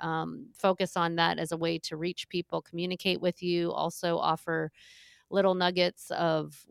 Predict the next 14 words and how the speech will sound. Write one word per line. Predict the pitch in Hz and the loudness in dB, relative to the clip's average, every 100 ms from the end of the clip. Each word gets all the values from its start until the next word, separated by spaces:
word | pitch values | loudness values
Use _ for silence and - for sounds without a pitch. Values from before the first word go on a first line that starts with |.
| - | -6
wisdom | 170 202 196 190 190 190 185 | 0 0 2 0 0 -2 -4
or | - 160 160 160 151 143 | -4 -2 -2 -2 -4 -8
support | - 160 - 190 190 175 | -12 -14 -2 2 2 0
or | 160 | -4
encouragement, | 156 - 185 185 - 180 170 | -6 -2 -2 -2 -2 -2 0
as | 175 | 2
well | 226 262 | 4 4
as | 247 | 4
letting | 226 220 | 2 2
you | 214 | 2
know | 208 | 0
what's | 196 202 - | 0 -2 -2
going | 190 185 180 | -2 -2 0
on, | 175 180 180 175 175 | 2 2 0 -2 -8